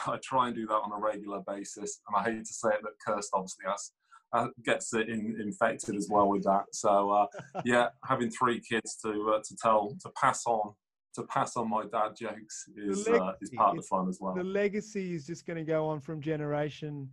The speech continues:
Speaker 2: through to generation. Go on, mate.
Speaker 1: Well, I was gonna say, if that's one thing I can achieve in my life, mate, is to pass on these dad jokes, then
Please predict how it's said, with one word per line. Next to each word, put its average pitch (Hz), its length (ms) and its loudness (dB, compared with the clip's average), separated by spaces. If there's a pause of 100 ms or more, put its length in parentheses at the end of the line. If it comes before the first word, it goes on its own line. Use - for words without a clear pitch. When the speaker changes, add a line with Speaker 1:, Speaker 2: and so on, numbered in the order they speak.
(140)
Speaker 2:
through 165 200 -2
to 156 100 -2
generation. 160 960 -2 (160)
Go 175 120 4
on, 165 100 2
mate. 202 200 2
Speaker 1:
Well, 123 120 6
I 123 80 8
was 123 100 2
gonna 127 160 0
say, 131 200 -2
if 120 100 -6
that's 135 240 0
one 127 180 0
thing 127 220 -10
I 117 120 -2
can 123 140 -2
achieve 117 380 -2
in 113 80 0
my 110 140 6
life, 107 420 2
mate, 107 260 -4
is - 120 -16
to 107 120 -10 (100)
pass 110 240 2
on 104 200 0
these 98 180 -10
dad 101 300 0
jokes, 98 340 -8
then 98 120 -4